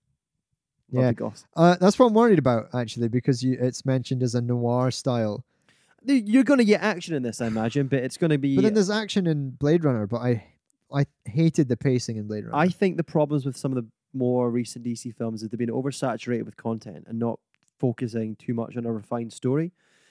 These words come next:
Speaker 1: The Dark Knight, Nolan's Dark Knight, had a lot of, uh, detective elements to it. The scene where he deconstructs the bullet from the bullet hole in the brick
Speaker 2: Yeah, that's cool.
Speaker 1: And how he
Speaker 2: That's in
Speaker 1: finds
Speaker 2: Batman Begins or something.
Speaker 1: No, that's
Speaker 2: Or is that
Speaker 1: that's The
Speaker 2: Dark
Speaker 1: Dark
Speaker 2: Knight?
Speaker 1: Knight.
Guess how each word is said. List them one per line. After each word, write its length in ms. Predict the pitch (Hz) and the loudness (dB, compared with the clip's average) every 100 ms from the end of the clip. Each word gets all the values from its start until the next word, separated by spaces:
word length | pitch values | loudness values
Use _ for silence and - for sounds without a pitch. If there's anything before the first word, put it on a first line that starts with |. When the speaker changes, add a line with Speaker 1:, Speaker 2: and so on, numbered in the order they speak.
| _ - | _ -4
Speaker 1:
The 80 | |
Dark 280 | 131 202 170 | 2 2 2
Knight, 340 | 175 139 107 _ _ _ 135 | 2 2 -2 _ _ _ 0
Nolan's 360 | 135 160 127 | 2 4 2
Dark 220 | 135 117 113 | 2 0 0
Knight, 180 | 113 | -6
had 140 | 98 117 | -4 -6
a 40 | |
lot 440 | 110 110 127 113 113 | -4 0 2 2 -2
of, 140 | 101 _ _ - | -4 _ _ -8
uh, 80 | 123 | -6
detective 400 | 117 120 - 110 | -4 -4 -4 -6
elements 280 | 107 98 - | -8 -10 -8
to 100 | 107 | -8
it. 180 | 101 _ _ _ - | -8 _ _ _ -6
The 60 | |
scene 240 | 131 170 170 | 0 2 2
where 100 | 165 | 2
he 140 | 151 | 0
deconstructs 640 | 117 143 151 - 156 117 | -4 -6 -6 -2 -2 -2
the 60 | 127 | -10
bullet 380 | 110 139 175 - _ _ _ - | -2 0 0 -6 _ _ _ -6
from 180 | 123 | -6
the 60 | 117 | -2
bullet 300 | 107 139 127 | 0 0 0
hole 320 | 151 156 160 _ _ _ 123 | 0 0 -2 _ _ _ -8
in 60 | |
the 60 | 117 | -4
brick 420 | 127 156 - - | -2 -2 -4 -6
Speaker 2:
Yeah, 100 | 147 | -2
that's 200 | 139 147 | -2 -4
cool. 260 | - 107 117 | -8 -8 -8
Speaker 1:
And 120 | 117 120 | -6 -2
how 80 | |
he 60 | 127 | 0
Speaker 2:
That's 120 | 165 | 0
in 60 | 135 | 0
Speaker 1:
finds 100 | 135 | 0
Speaker 2:
Batman 240 | 165 165 160 | 0 0 -2
Begins 360 | 170 165 107 | -2 -4 -6
or 60 | 107 | -10
something. 220 | 107 101 | -10 -4
Speaker 1:
No, 100 | 139 | -2
that's 160 | 131 151 | 0 0
Speaker 2:
Or 40 | |
is 40 | 175 | -4
that 120 | - | -4
Speaker 1:
that's 160 | 139 - | -4 -4
The 120 | 135 | -2
Speaker 2:
Dark 200 | 135 123 | 0 0
Speaker 1:
Dark 20 | |
Speaker 2:
Knight? 180 | 131 113 | -2 -4
Speaker 1:
Knight. 120 | 98 | -6